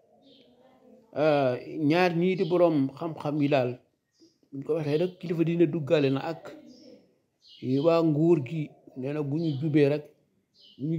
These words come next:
jubalee rek, bu ñu baaxee rek, nee na population bi noonu lay mel. Safaan ba bu amee, nee na population ba noonu lay mel. Ñun nag àggugun foofu, waaye jaxasoo tàmbali naa am.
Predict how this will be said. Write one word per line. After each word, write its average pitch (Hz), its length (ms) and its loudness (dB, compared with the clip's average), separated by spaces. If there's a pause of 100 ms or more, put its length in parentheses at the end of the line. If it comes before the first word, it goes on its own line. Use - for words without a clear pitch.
jubalee 156 400 4
rek, 143 140 -4 (800)
bu 127 100 -10
ñu 175 140 0
baaxee 165 420 2
rek, 151 160 -6 (920)
nee 147 160 -2
na 147 180 4
population 147 640 -2
bi 123 80 -2
noonu 131 200 0
lay 127 120 0
mel. 120 180 -6 (440)
Safaan 180 420 0
ba 180 120 4 (100)
bu 185 160 -2
amee, 170 300 -2 (960)
nee 156 200 -2
na 160 180 0
population 156 460 -4
ba 127 80 -2
noonu 139 200 0
lay 131 120 -2
mel. 117 160 -8 (800)
Ñun 156 160 -4
nag 165 140 -2
àggugun 185 360 -2
foofu, 139 280 0 (920)
waaye 127 220 -4
jaxasoo 165 420 0
tàmbali 151 380 2
naa 135 180 0
am. 110 140 -10